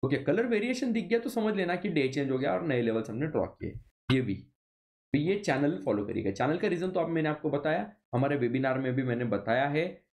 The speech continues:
कि support resistance है, ये एक line नहीं होती, एक line पे कोई भी ऑर्डर नहीं होती है, एक span होता है, एक छोटा सा range होता है, उसमें ये orders place किए जाते हैं।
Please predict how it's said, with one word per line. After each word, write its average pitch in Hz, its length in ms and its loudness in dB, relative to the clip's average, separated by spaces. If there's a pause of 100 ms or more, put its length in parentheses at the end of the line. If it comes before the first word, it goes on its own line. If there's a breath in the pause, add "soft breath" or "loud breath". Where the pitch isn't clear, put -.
कि 143 220 2
support 143 320 -2
resistance 151 400 -2
है, 175 100 0
ये 131 220 0
एक 156 200 0
line 165 180 2
नहीं 170 100 -2
होती, 180 320 -2
एक 143 200 0
line 156 180 0
पे 160 80 -2
कोई 143 200 0
भी 147 60 -4
ऑर्डर 147 240 0
नहीं 165 120 0
होती 160 180 0
है, 180 60 0
एक 160 180 -2
span 139 340 0
होता 160 200 -2
है, 170 80 2
एक 165 160 -4
छोटा 160 160 0
सा 156 200 0
range 147 220 0
होता 147 120 0
है, - 60 0
उसमें 165 320 0
ये 151 100 2
orders 123 340 0
place 113 240 0
किए 101 180 0
जाते 92 240 -2
हैं। 90 140 -6